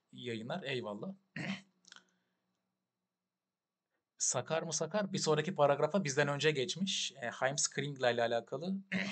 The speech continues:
<clears throat> e, bize bir açıklama yapmış. Onu da, e, paragrafı okuduktan sonra bir yine detayına bakarız. E, bu ek bilgi için sana teşekkür ederiz. Önden bir spoiler vermiş oldun bize diyeyim.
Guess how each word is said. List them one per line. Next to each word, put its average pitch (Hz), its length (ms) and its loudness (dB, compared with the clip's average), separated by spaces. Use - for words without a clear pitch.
<clears throat> - 500 -20
e, 113 200 -6
bize 127 200 -4
bir 139 120 -8
açıklama 131 480 -2
yapmış. 156 460 -4
Onu 156 220 -6
da, 175 240 0
e, 135 160 -8
paragrafı 139 480 0
okuduktan 143 420 -4
sonra 139 400 -4
bir 131 100 -20
yine 127 240 -10
detayına 123 380 -4
bakarız. 135 400 -4
E, 123 280 -10
bu 117 80 -6
ek 123 200 -4
bilgi 110 240 -6
için 110 180 -6
sana 131 300 -6
teşekkür 123 380 -6
ederiz. 120 320 -8
Önden 113 380 -8
bir - 60 -12
spoiler 110 540 -4
vermiş 104 320 -2
oldun 101 280 -8
bize 143 240 -6
diyeyim. 127 340 -8